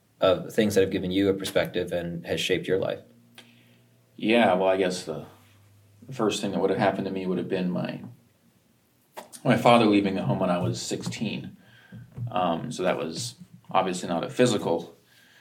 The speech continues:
Speaker 2: issue, but very, very, very hurtful, very hard to work through emotionally. And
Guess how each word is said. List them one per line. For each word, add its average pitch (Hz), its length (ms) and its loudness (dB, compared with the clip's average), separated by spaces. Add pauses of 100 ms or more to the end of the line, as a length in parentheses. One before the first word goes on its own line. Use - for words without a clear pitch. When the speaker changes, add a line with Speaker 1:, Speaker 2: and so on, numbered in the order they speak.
(140)
Speaker 2:
issue, 98 320 0
but 85 240 -2
very, 90 680 0 (340)
very, 104 380 6
very 92 220 2
hurtful, 90 760 -2 (600)
very 113 260 4
hard 98 320 4
to 95 80 -2
work 95 220 2
through 98 260 0
emotionally. 90 800 -2 (960)
And 87 640 2